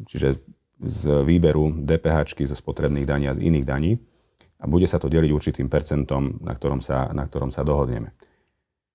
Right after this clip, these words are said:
A tento systém nám zabezpečí to, že, že tieto obce budú chránené pred výpadkami, e, príjmov v čase krízy, tak ako sa to deje dnes pri koronavíruse,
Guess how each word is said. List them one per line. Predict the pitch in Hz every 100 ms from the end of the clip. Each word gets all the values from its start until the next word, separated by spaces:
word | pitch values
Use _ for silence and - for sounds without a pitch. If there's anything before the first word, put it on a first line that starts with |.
| _ -
A |
tento | - 104 127 90
systém | 78 - 90 92 101 90
nám | 76 73
zabezpečí | 82 85 - 85 76 67
to, | 76 80
že, | 73 87 87 - - 95 90
že | 73
tieto | 85 87 80
obce | 71 - - 104 107 -
budú | 73 87 85
chránené | - 82 85 82 80
pred | 78 76
výpadkami, | 87 82 71 - 69 73
e, | 82 - _ _ 73 69 78 73 73 -
príjmov | 80 82 78 73 -
v | 64
čase | - 78 87
krízy, | - 78 80
tak | - -
ako | - 85
sa | 73
to |
deje | 71 76 73
dnes | 67 76 71 - _ _
pri | - 73
koronavíruse, | 69 71 71 82 87 98 101